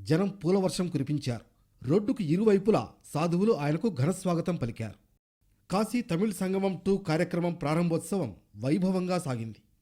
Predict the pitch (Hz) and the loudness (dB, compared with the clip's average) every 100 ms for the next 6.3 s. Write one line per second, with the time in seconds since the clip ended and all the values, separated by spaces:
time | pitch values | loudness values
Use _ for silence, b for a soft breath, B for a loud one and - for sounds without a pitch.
0 | _ 107 123 160 170 165 196 127 - - | _ -6 0 2 2 0 0 -4 -8 -12
1 | 113 151 220 220 - 165 226 220 202 214 | -6 0 2 2 2 2 4 2 0 0
2 | 165 127 214 220 208 196 185 160 208 196 | -2 2 2 4 2 0 0 0 0 0
3 | 190 190 165 175 170 170 160 151 151 156 | 0 0 0 0 0 0 0 -2 -2 -2
4 | 127 110 104 - _ _ - 156 - 240 | -4 -6 -10 -20 _ _ -4 -2 0 0
5 | 220 156 208 - 226 214 202 170 180 185 | -2 0 -2 -2 -4 -2 0 0 2 0
6 | 180 175 | 2 2